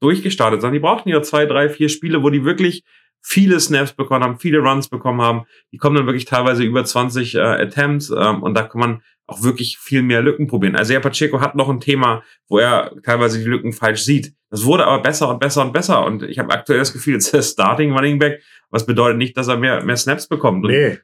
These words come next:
Speaker 1: das, das ist schade.
Speaker 2: Das ist schade, auf jeden Fall. Das ist ja auch nicht so der, der richtige, hundertprozentige Vertrauensbeweis, glaub ich, den du brauchst auf der Position.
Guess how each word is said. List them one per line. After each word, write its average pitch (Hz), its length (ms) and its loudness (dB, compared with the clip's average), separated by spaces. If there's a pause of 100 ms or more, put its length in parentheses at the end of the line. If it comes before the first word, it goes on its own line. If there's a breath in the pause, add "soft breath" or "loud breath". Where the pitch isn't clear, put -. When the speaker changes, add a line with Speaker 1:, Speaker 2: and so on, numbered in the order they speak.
(120)
Speaker 1:
das, 110 220 -2
das 139 140 0
ist 214 120 0
schade. 92 460 0 (140)
Speaker 2:
Das 135 140 2
ist - 60 -2
schade, 147 220 4
auf 104 120 0
jeden 127 200 0
Fall. 104 260 2
Das 113 180 0
ist - 120 -2
ja 120 120 2
auch 120 60 0
nicht 135 160 -2
so 135 80 0
der, 107 180 -2 (120)
der 113 180 0
richtige, 135 360 0
hundertprozentige 127 640 0
Vertrauensbeweis, 98 840 0
glaub 92 180 0
ich, 95 100 -8
den 92 120 -6
du 90 80 -4
brauchst 92 400 -2
auf 90 80 -12
der 85 120 -8
Position. 85 580 -8